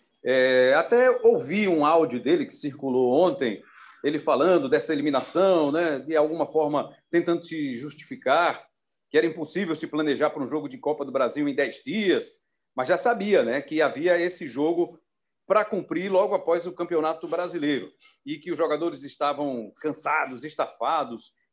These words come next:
decidiram uma vaga para a Sul-Americana no dia vinte e seis. Aí ele falou que o Sport estava nessa possibilidade aí de, e tava mesmo, né? Podia ter também se classificado para a Copa Sul-Americana, mas falou de contratos encerrados, alguns renovados, bloqueio da fifa,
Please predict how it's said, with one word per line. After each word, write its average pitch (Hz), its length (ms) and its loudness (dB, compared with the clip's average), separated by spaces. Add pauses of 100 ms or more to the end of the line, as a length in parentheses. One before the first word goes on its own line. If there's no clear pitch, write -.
decidiram 175 440 -4
uma 165 100 0
vaga 165 300 0
para - 120 -4
a - 20 -4
Sul-Americana 160 580 -4
no 143 60 -8
dia 147 120 -4
vinte 165 160 -8
e - 60 -16
seis. 143 580 -4 (320)
Aí 117 80 -8
ele 143 80 -8
falou 147 260 -2
que 151 80 -10
o - 20 -10
Sport 135 280 -8
estava 139 240 -6
nessa 139 220 -8
possibilidade 127 680 -6
aí 127 100 -4
de, 123 280 -8 (280)
e 233 80 -8
tava 170 320 -2
mesmo, 135 320 -2
né? 147 240 -6 (200)
Podia 156 320 -4
ter 151 340 -6
também 156 260 -2
se - 120 -16
classificado 135 640 -6 (280)
para 143 120 -4
a - 20 -2
Copa 147 240 -4
Sul-Americana, 135 880 -4 (320)
mas 185 160 -4
falou 214 320 4
de 156 400 -6
contratos 170 460 -4
encerrados, 156 760 -4
alguns 151 320 -2
renovados, 151 760 -2
bloqueio 160 400 -2
da 143 100 0
fifa, 165 680 -4